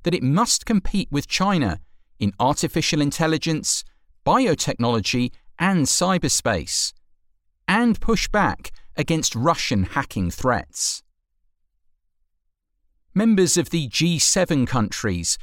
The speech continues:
offered increased support for covax, an international initiative to provide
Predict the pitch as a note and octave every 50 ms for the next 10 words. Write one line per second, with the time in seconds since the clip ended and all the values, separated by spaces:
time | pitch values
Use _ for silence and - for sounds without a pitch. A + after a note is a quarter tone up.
0 | - - - - C#3 - - D3 C#3 - - E3 F3 F3 - - - - G#3 A3+
1 | G#3 - - - D#3+ B2 - - A2+ A2+ - - - - - F3 - - - G#3+
2 | A3 A3 F3 E3+ C3 - - _ - - - - - - - _ - - _ _
3 | _ - - A#2+ - - D#3 F#3 F3+ - - - D#3 D#3 D#3 - - - E3 E3
4 | - D#3+ E3+ F#3 G3+ F#3 - G3+ F3+ - - A#2 F#2 E2 - - - - - _
5 | - - - - - C3 - C#3 C#3+ C3 B2+